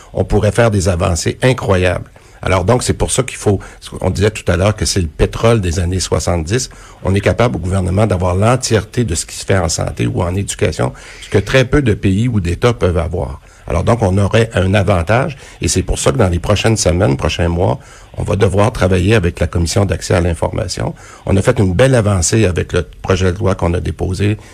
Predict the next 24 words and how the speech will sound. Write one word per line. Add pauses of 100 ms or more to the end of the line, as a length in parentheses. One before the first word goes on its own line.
(140)
la
semaine
dernière
en
transformation
numérique. (520)
La, (160)
la
Commission
d'accès
nous
a
laissé
faire (260)
un
projet
pilote
qu'on
va
faire
dans
les
prochains
mois